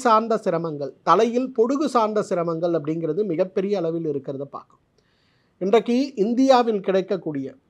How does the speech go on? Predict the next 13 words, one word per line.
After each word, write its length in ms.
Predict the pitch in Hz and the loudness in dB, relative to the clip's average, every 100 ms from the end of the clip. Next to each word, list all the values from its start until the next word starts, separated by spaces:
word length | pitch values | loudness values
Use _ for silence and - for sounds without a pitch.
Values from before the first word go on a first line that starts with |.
| _ _ - | _ _ 4
தலைமுடிக்கான 920 | - 247 254 196 180 220 - 208 185 208 151 147 | 8 8 6 2 0 0 0 0 -2 -4 -2 -2
எண்ணெய்கள், 360 | 165 165 127 - _ _ _ _ - | 0 -2 -4 -12 _ _ _ _ 4
தலைமுடி 540 | 190 254 247 208 226 262 165 | 6 6 4 0 -2 0 6
ஆரோக்கியத்திற்காக 960 | 190 254 277 233 240 240 208 226 220 240 | 8 8 4 2 0 0 -2 0 -2 -2
கொடுக்கக்கூடிய, 600 | 226 196 196 196 202 180 196 170 | 0 -2 -2 -4 -2 -2 0 2
அழகுக்காக 640 | 190 240 262 254 226 226 214 | 4 4 2 0 -2 -2 -4
கொடுக்கக்கூடிய 520 | 190 190 196 190 175 165 156 | -2 -2 -2 -2 -2 -2 -2
எண்ணெய்கள் 380 | 190 214 220 185 139 | 0 0 2 0 0
எதாக 300 | 147 190 214 196 147 | 2 4 4 2 0
இருந்தாலுமே 640 | 143 147 143 123 113 127 - _ _ _ _ _ _ - | -2 -2 -4 -4 -6 -10 -12 _ _ _ _ _ _ -2
நீங்க 220 | 170 226 214 180 | 2 4 4 4
முழுமையாக 800 | 233 349 370 320 240 214 220 269 - | 4 4 4 6 6 4 2 0 0
அதை 160 | 170 | 0